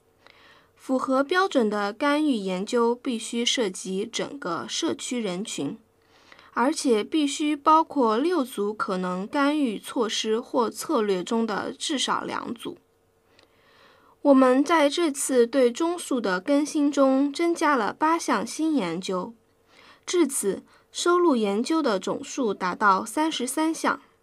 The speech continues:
其中三项研究是在二零一四年发表的，最近一项发表于去年十一月。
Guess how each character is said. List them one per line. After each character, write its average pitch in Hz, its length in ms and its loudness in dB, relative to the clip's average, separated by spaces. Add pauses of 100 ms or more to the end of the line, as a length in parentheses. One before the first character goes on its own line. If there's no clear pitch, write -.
(1400)
其 330 220 0
中 381 260 4
三 392 280 2
项 330 220 2
研 202 200 0
究 226 260 2
是 247 220 -2
在 202 280 0
二 254 260 2
零 202 220 -2
一 285 160 0
四 330 200 0
年 190 220 2
发 220 220 0
表 220 260 -8
的， - 180 -14 (760)
最 370 220 2
近 359 280 4
一 220 140 4
项 214 340 0
发 254 220 0
表 180 220 -4
于 185 200 -4
去 233 280 -2
年 190 320 -2
十 - 240 -2
一 226 160 -4
月。 285 280 0